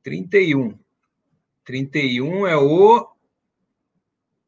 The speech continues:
G T E Q R Q. G T E Q R Q. Esse aqui é o,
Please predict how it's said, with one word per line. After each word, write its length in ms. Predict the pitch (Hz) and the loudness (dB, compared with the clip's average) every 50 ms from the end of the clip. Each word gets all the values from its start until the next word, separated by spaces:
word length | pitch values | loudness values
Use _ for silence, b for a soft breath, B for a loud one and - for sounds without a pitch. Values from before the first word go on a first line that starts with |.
| _ _ _ _ _ _ _ _ _ | _ _ _ _ _ _ _ _ _
G 300 | 131 117 110 151 202 220 | -12 -4 2 4 4 4
T 160 | 214 - - | 4 2 2
E 380 | 202 180 160 160 180 202 220 208 | 4 4 4 4 4 4 2 2
Q 460 | 208 - - - 208 226 240 - 196 | 0 -8 -6 -4 -4 -2 -2 -4 -2
R 220 | 214 220 226 214 | 0 0 0 0
Q. 400 | - - - 160 147 123 113 - - _ _ _ _ _ _ _ _ _ _ _ _ _ _ _ _ _ _ _ _ _ _ _ _ _ _ _ _ _ _ _ | -4 -6 -2 -2 -2 -2 -2 -6 -14 _ _ _ _ _ _ _ _ _ _ _ _ _ _ _ _ _ _ _ _ _ _ _ _ _ _ _ _ _ _ _
G 260 | 139 120 123 147 165 | -12 -6 -6 -6 -6
T 140 | 160 - 175 | -4 -2 0
E 380 | 151 127 127 139 170 180 175 - | 0 0 2 0 0 -2 -4 -10
Q 380 | _ - - 175 196 214 208 - | _ -14 -10 -8 -8 -8 -8 -10
R 340 | - 185 196 202 202 185 160 | -6 -6 -2 -2 -2 -6 -6
Q. 400 | - - - 151 139 120 107 101 - _ _ _ _ _ _ _ _ _ _ _ _ _ _ _ _ _ _ | -14 -8 -4 -4 -2 -2 -4 -10 -14 _ _ _ _ _ _ _ _ _ _ _ _ _ _ _ _ _ _
Esse 180 | _ _ - 131 | _ _ -8 -8
aqui 480 | 120 - - - 127 139 156 160 160 - | -8 -8 -10 -6 -4 -4 -4 -4 -6 -10
é 380 | - 147 139 147 156 156 156 - _ _ _ _ _ _ _ _ _ _ _ _ _ _ _ _ | -6 -4 -2 -2 -2 -2 -4 -10 _ _ _ _ _ _ _ _ _ _ _ _ _ _ _ _
o, 760 | 135 131 127 131 131 131 131 127 123 117 117 117 113 101 - | -2 0 2 4 4 4 4 4 2 0 -2 -4 -6 -8 -10